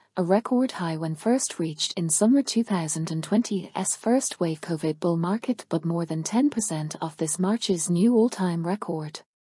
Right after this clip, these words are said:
Most analysts already expect the S A R B to keep South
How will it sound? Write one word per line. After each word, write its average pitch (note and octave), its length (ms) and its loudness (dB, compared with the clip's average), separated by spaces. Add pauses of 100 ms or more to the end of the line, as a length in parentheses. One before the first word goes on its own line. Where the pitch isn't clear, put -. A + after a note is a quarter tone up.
(540)
Most A#3+ 380 8
analysts E3+ 640 2
already A3+ 480 6
expect - 460 0
the D#3+ 240 -2
S A#3+ 320 0
A E3 160 0
R D#3+ 100 -2
B E3 160 0
to E3 140 -6
keep B3+ 280 2
South D#3+ 460 -4